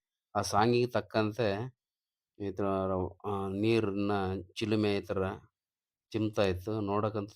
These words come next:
ತುಂಬ ಚೆನ್ನಾಗಿದೆ. ನೈಟ್ ಟೈಮ್ ಹೋದ್ರೇನೆ ಚೆನ್ನಾಗಿರ್ತೈತೆ ಅನ್ನೋದಕ್ಕೆ, ಆ, ನಾವೇ ಸಾಕ್ಷಿ ನೋಡಿ.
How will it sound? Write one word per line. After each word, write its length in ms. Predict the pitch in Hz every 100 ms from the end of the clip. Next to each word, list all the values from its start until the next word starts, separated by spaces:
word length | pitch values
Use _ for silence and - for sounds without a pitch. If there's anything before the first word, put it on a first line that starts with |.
| -
ತುಂಬ 220 | 107 113
ಚೆನ್ನಾಗಿದೆ. 540 | 107 101 95 85 98 120 104
ನೈಟ್ 260 | 113 127
ಟೈಮ್ 200 | 131 131
ಹೋದ್ರೇನೆ 360 | 120 123 123 117
ಚೆನ್ನಾಗಿರ್ತೈತೆ 640 | - 107 107 101 101 98
ಅನ್ನೋದಕ್ಕೆ, 400 | 101 104 123 95 87 - _ _ _ _ _ -
ಆ, 120 | 104
ನಾವೇ 320 | 104 107 110
ಸಾಕ್ಷಿ 380 | 104 104 92 104
ನೋಡಿ. 280 | 95 92